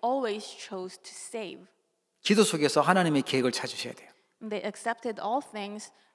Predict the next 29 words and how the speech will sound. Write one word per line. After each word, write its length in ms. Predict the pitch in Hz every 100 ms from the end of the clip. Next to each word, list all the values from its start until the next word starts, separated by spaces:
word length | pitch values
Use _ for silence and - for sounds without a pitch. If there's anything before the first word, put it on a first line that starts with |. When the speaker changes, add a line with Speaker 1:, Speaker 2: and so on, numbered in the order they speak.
| -
Speaker 1:
um, 200 | 180 180
found 340 | - 190 190
God's 320 | 185 180 - -
plan 300 | 254 247 277
in 180 | 233 190
prayer. 500 | - 202 202 - - _ _ _ _ -
Speaker 2:
그래야 260 | 160 170
복음의 420 | 160 156 185 196 165
망대가 340 | 131 123 123
세워집니다. 560 | - 170 127 113 - - _ _ -
Speaker 1:
And 180 | 226 220
that's 400 | 233 233 - 247
how 240 | 247 240
we 80 | 214 -
can 220 | 214 196 190
raise 380 | 208 220 190 -
the 80 | 185
par-, 220 | - - _ _ -
the 100 | 190
partisan 400 | 175 165 180 196
of 100 | 190
the 100 | 196
gospel. 420 | 202 233 - - - _ _ _ _ _ _
Speaker 2:
기도라는 720 | - 233 233 208 185 165 139 147
망대를 360 | 160 180 196
가지고 300 | 156 139 147
힘을 340 | 147 - 247 220
얻고 220 | 151 175
있으면 600 | 139 147 151 202 123 107